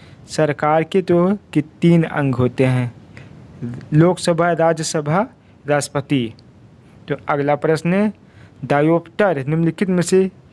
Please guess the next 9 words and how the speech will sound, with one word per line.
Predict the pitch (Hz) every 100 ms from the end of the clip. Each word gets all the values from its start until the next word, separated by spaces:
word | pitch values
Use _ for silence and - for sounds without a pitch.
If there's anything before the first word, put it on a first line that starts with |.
| - - - - - -
किसकी | 196 - - 208 -
एसआई | 196 175 175 175 - -
इकाई | 160 156 151
है? | 139 139 123 120 - -
एसआई | 143 - 147 160
जो | 156
है | 170
मात्रक | 175 156 139 - 156 - -
है, | 190